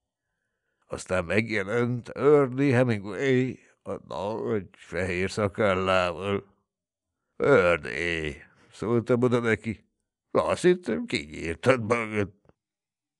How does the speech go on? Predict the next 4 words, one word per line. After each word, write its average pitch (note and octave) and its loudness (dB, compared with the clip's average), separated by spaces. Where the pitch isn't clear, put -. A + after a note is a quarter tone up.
Hemingway E3+ 4
nevetett. - -6
„Mit B2+ 4
iszol?” F#2+ -2